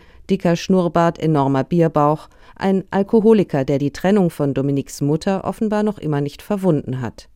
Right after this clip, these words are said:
Weinflasche und Glas dominieren die kindlich wirkenden, teilweise mit bräunlichem Leinöl kolorierten Zeichnungen. Und eine chaotische, unsichere Schrift, die zwischen unbeholfener Schreibschrift und Großbuchstaben hin und her schwankt.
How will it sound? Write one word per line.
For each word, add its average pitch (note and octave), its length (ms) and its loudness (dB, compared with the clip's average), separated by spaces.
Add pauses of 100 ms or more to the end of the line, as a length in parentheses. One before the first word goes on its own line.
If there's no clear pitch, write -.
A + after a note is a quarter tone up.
(400)
Weinflasche D#3 760 -2
und C#3+ 180 -8
Glas D#3+ 420 -2
dominieren D#3+ 520 0
die D3+ 100 -8
kindlich - 480 -8
wirkenden, D#3+ 500 -2
teilweise F3+ 420 -2
mit D#3 220 -2
bräunlichem D#3+ 540 0
Leinöl D3 600 2
kolorierten D3 680 -2
Zeichnungen. D3 720 -4 (460)
Und - 140 -8
eine G3+ 380 2
chaotische, F3+ 840 -2
unsichere D#3+ 680 0
Schrift, - 500 -6
die F#3 60 -6
zwischen G#3 320 -6
unbeholfener F3+ 760 0
Schreibschrift G#3 840 -4
und A#3+ 240 -6
Großbuchstaben E3 1080 -4
hin D3 240 -2
und - 240 -6
her D#3 160 0
schwankt. - 560 -12